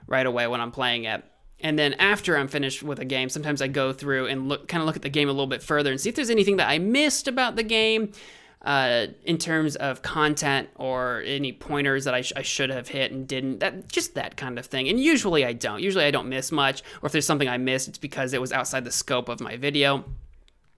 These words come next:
I was looking this up. I got the game for free, but on Steam, it's a little, it's a little pricey. It's a thirteen dollar game.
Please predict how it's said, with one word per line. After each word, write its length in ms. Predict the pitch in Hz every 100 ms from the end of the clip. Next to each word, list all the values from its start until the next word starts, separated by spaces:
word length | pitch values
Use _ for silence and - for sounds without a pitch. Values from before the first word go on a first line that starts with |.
| - -
I 40 |
was 100 | -
looking 260 | 190 254 170
this 180 | 143
up. 240 | 185 156 - - -
I 120 | -
got 140 | 254 147
the 60 |
game 160 | 147 135
for 100 | 120
free, 640 | - 233 277 143 123 143 - - - - -
but 120 | -
on 100 | 175
Steam, 380 | - - 277 208
it's 180 | - 494
a 20 |
little, 300 | 427 427 -
it's 160 | -
a 60 | 571 587 554
little 200 | 403 262
pricey. 680 | - 165 269 311 - 151 175
It's 120 | 190
a 80 | 330
thirteen 640 | - 254 - 240 226 208
dollar 400 | 190 180 180 165
game. 520 | 165 247 233 165 143